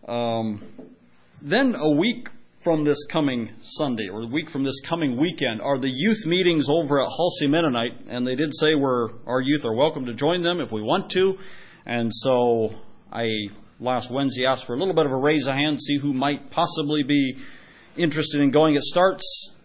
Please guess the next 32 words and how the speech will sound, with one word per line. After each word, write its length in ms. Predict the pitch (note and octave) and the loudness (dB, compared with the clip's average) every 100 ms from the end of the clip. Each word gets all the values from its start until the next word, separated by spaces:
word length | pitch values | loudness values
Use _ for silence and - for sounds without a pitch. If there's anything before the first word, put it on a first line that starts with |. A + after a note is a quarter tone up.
| _ - - | _ -18 2
Friday 260 | D3 G3 | 4 4
night, 320 | G3 D#3+ D#3+ - - - _ - - _ - - | 4 2 2 -2 -14 -18 _ -20 -20 _ -20 -18
several 400 | - - D3 D#3 | -6 0 2 2
sessions 440 | D#3 D#3+ D#3 D3+ C#3 | 0 0 0 -2 -2
on 140 | C3+ | -2
Saturday, 640 | - D3 D#3 D3+ D3+ D#3 | 0 2 2 2 0 -2
and 160 | - A#2+ | -4 -6
I 80 | A#2 - - | -6 -8 -10
think 220 | F#3+ F#3+ | -8 -6
several 320 | - D#3+ D3+ D3 | -2 0 0 -2
sessions 480 | - C#3 - B2+ A#2 | -2 -2 -4 -8 -8
on 160 | A2 | -10
Sunday, 600 | G2 - - C#3 A#2+ G#2 | -10 -10 -6 -4 -4 -4
if 100 | G2 | -6
I'm 100 | A2 G#2+ | -6 -6
not 140 | E2 | -6
mistaken. 540 | G2 - B2 A2 F2+ | -8 -6 -4 -4 -8
So 240 | F#2 A2 G#2+ | -10 -6 -6
it's 260 | G2+ - - - - - - - - | -8 -14 -18 -20 -20 -20 -20 -20 -16
kind 260 | - C3 A#2+ | -8 -4 -4
of 260 | G#2+ G2 | -4 -8
two 220 | - D3 | -6 -4
and 80 | B2+ | -4
a 40 | A#2+ | -4
half 240 | B2+ A2+ | -4 -4
days, 360 | A#2 B2+ C3+ - | -4 -2 -4 -8
or 220 | G2 F2+ - - - | -8 -10 -14 -16 -2
Friday 220 | C3+ C#3+ | 0 0
evening 320 | C3+ C3+ C3 | -2 -2 -4
and 100 | A2+ | -4
then 180 | A2 G#2 - - - - | -6 -8 -14 -20 -20 -16
two, 340 | - C#3 B2+ | -4 -2 -2